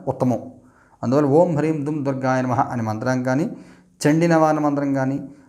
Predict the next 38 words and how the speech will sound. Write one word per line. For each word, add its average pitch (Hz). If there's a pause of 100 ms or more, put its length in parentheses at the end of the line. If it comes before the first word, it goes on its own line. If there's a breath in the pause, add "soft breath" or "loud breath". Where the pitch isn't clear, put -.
(120)
సామూహికంగా 196
ఎక్కడైనా 170
చండీ 160
హోమాలు 160
జరుగుతుంది, 151
దాంట్లో 135
పాల్గొనడం 131
కానీ 123
చేయండి. 123 (320 loud breath)
చేస్తే 135
మీకుండే 127
ఇబ్బందులు 120
తొలగిపోతాయి. 113 (420 soft breath)
మీకు 120
మొత్తం 135
మీద 160
పర్వాలేదు, 160
శుభాశుభ 151
శ్రమం, 147
మధ్యలో 139
చిన్న 151
చిన్న 151
చికాకులు 151
ఉన్నప్పుడు 151
కూడా 151 (320 loud breath)
ఓవరాల్గా 185
మీరేంటి 190
అని 185
మీరు 185
చూపించుకునే 170
ప్రయత్నం 147
చేస్తే 139
ఈ 143
సంవత్సరం 131
దాకా 131
మీరు 127
సక్సెస్ఫుల్గా 156
ఉంటుంది. 151